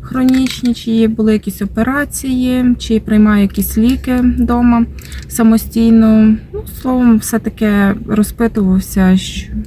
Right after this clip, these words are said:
як зазвичай розпитуються анестезіологи, коли готують до операції. Пояснив, що це буде операція під загальним на-, наркозом, що я буду спати.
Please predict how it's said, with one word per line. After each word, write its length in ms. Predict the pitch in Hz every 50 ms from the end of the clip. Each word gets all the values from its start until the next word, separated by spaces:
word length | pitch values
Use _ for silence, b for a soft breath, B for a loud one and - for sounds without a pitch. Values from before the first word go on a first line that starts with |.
| - - - -
як 220 | - 196 190 196 208
зазвичай 420 | 185 185 - 180 - - 185 185
розпитуються 640 | 180 185 - - - 170 170 - 175 185 - - 220
анестезіологи, 760 | 196 208 190 - - 180 175 - 185 190 196 202 196 185 180
коли 160 | - 185 175 180
готують 320 | 180 185 - - 185 175
до 100 | 180 175
операції. 600 | 170 - 180 170 160 156 175 180 - - 208 220 - B B B B B B B B B B B B B B B B B B
Пояснив, 580 | 220 214 214 208 - - 233 226 220 208 196
що 640 | - - - - - 196 190 185 185 180 180 180 185 196 190 -
це 140 | - - 190
буде 200 | 190 180 - 180
операція 520 | 180 - 185 180 180 175 180 - 190 185 -
під 300 | - 196 185 180 - - 190 190
загальним 600 | 185 185 208 208 196 202 190 175 170 175 175 180
на-, 80 | 185 180
наркозом, 680 | - 196 190 185 - - - 294 320 339 330 294 262 262
що 140 | 254 - -
я 60 | 196
буду 160 | 185 202 - 190
спати. 560 | - - - 254 269 269 - - - 240